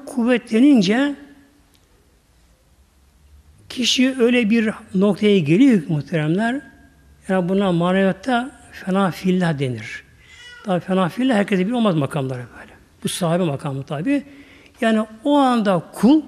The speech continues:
o noktaya gelir ki bir yana bir Allah bir ilerliyor böyle. Başka aradan esbab gider.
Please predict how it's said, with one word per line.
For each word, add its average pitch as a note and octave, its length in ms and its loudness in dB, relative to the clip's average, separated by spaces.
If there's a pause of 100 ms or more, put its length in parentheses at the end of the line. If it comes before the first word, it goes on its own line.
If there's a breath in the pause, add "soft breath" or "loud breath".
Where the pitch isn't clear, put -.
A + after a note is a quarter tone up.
(840)
o C4+ 220 2
noktaya F#3+ 340 2
gelir G#3+ 340 2
ki D#4 340 2 (840 loud breath)
bir A#3+ 80 -2
yana C#4 200 2
bir B3 60 -2
Allah G3 460 0
bir D3+ 160 0
ilerliyor B2 500 -14
böyle. - 240 -20 (1300)
Başka A#3 560 0 (220)
aradan A3+ 480 0 (140)
esbab A3 540 -4
gider. F#3 520 -4